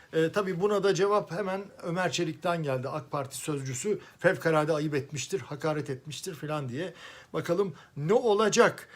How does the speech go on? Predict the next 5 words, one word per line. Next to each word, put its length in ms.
Ne 100
olacak 480
ama 280
bu 380
şeyin, 400